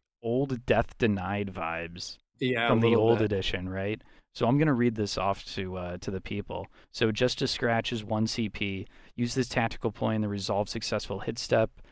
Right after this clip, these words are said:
Speaker 1: of a shooting attack or combat when damage would be inflicted on a friendly commando operative, excluding the commando grot operative, from an attack dice.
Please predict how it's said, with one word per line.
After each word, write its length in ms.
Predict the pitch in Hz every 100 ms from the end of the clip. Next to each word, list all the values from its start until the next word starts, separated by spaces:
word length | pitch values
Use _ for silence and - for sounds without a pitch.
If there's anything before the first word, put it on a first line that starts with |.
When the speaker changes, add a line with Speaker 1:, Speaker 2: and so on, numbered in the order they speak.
| - -
Speaker 1:
of 100 | 104
a 120 | 101
shooting 420 | 98 - 139 135 123
attack 360 | - 113 110 -
or 140 | 98
combat 560 | - 131 139 107 98 101
when 180 | 104
damage 340 | 101 110 113 107
would 120 | 104
be 100 | 107
inflicted 460 | 98 - 110 - 101
on 120 | 98
a 60 |
friendly 320 | 95 - 104 101
commando 540 | - 101 101 101 101
operative, 580 | 92 92 95 92 92 - _ _ _
excluding 500 | - - - 113 110
the 60 | 98
commando 380 | - 101 95 90
grot 300 | 87 90 85
operative, 500 | 80 - - - - _ _ _ _ _ _
from 180 | 120 113
an 60 |
attack 380 | 101 - 95 92
dice. 380 | - - -